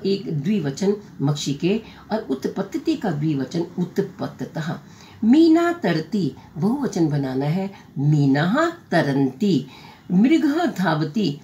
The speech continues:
बहुवचन, मृगाः धावन्ति। मृग का बहुवचन मृगाः और धावति का बहुवचन धावन्ति।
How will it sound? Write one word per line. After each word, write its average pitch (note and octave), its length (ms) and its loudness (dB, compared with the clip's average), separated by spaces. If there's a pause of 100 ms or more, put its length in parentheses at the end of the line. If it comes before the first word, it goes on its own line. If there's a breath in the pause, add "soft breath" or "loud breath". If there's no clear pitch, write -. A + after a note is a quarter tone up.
(160)
बहुवचन, F3+ 680 0 (260 loud breath)
मृगाः C#3+ 500 0 (280)
धावन्ति। C#3 720 -2 (280 loud breath)
मृग D#3 340 2 (220)
का E3 100 0
बहुवचन D3 720 -2
मृगाः C#3+ 500 0 (400 loud breath)
और D3+ 120 0
धावति C4+ 460 0
का F3+ 120 -4
बहुवचन D3+ 580 0
धावन्ति। C3+ 800 -2